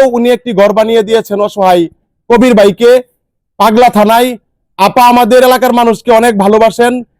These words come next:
আপার জন্য আমাদের পক্ষ থেকে সারা জীবন দোয়া থাকবে। রেণু খালার ঘরখানা কেমন হয়েছে আপনারা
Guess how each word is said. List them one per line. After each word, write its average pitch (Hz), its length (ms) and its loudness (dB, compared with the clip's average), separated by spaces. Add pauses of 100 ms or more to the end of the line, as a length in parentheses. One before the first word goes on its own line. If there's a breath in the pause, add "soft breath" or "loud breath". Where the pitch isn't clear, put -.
(140)
আপার 208 320 0
জন্য 226 240 0
আমাদের 208 340 0
পক্ষ 208 280 -6
থেকে 196 260 -4
সারা 196 220 0
জীবন 185 300 -2 (480)
দোয়া 196 280 2
থাকবে। 233 400 0 (640)
রেণু 226 280 2
খালার 233 300 2
ঘরখানা 233 400 0
কেমন 240 340 -2
হয়েছে 240 380 0 (600)
আপনারা 202 380 2